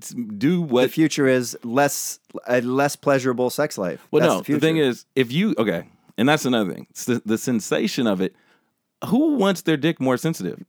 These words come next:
Speaker 1: It's
Speaker 2: I, I do.
Speaker 1: No, I don't want. I'm,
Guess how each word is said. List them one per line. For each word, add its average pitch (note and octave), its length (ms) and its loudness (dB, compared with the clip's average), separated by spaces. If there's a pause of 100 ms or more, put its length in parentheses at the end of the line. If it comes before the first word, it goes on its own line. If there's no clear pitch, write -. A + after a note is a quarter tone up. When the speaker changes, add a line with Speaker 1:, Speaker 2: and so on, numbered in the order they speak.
(120)
Speaker 1:
It's F3 260 2
Speaker 2:
I, A2 200 2
I G#2+ 40 4
do. B2+ 380 2
Speaker 1:
No, D#3+ 380 2 (100)
I D#3 120 2
don't E3+ 260 2
want. D3 240 2 (100)
I'm, E3+ 320 2